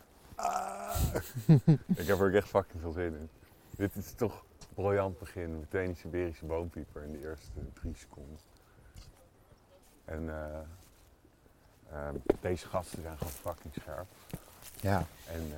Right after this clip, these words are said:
Speaker 1: eh,
Speaker 2: Oh, ik vind het zo vet.
Speaker 1: Ja, en, en
Speaker 2: Echt.
Speaker 1: je hebt gewoon echt, als er, wat er, nu gaat het erom spannen,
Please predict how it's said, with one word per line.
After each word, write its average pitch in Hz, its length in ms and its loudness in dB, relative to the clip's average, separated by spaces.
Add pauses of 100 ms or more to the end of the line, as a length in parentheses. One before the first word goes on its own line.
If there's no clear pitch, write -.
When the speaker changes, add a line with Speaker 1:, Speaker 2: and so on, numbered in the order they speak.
(120)
Speaker 1:
eh, 120 120 10
Speaker 2:
Oh, 120 160 12
ik 104 120 2
vind 120 300 8
het 92 80 -4
zo 120 340 12
vet. 98 340 4 (180)
Speaker 1:
Ja, 90 240 2
en, 107 200 2
en 123 200 6
Speaker 2:
Echt. 131 100 2
Speaker 1:
je 123 60 10
hebt 123 160 10
gewoon 135 200 0
echt, - 400 -4 (260)
als 120 220 2
er, 131 160 0 (180)
wat 110 180 2
er, 120 80 2
nu 117 360 4 (120)
gaat 113 240 0
het 107 140 -12
erom 110 160 0
spannen, 123 440 2